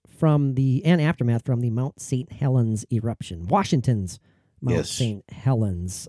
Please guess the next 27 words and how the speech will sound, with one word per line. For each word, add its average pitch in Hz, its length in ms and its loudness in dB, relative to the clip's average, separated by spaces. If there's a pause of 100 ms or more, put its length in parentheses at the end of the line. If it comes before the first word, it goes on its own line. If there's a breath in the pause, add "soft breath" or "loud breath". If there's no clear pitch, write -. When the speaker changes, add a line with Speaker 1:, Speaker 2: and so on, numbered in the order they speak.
Speaker 1:
Um, 110 480 -6
I 117 60 -2
believe 127 180 4
Speaker 2:
Massive. 95 560 0 (460 soft breath)
Speaker 1:
fifty-seven 165 540 4
people, 139 580 4
unfortunately, 127 760 2
had 120 220 2
their 117 120 4
lives 113 440 0
lost. 135 580 0 (840)
It 135 140 2
was 120 340 0
the 113 80 0
most 123 360 0
deadly 160 380 2
and 127 100 0
destructive 135 560 0
volcanic 131 600 -2
activity 113 580 -6 (400)
in 123 80 0
the 107 80 2
history 151 380 0
of 101 80 -2
the 107 60 0
United 107 440 0
States. - 840 -12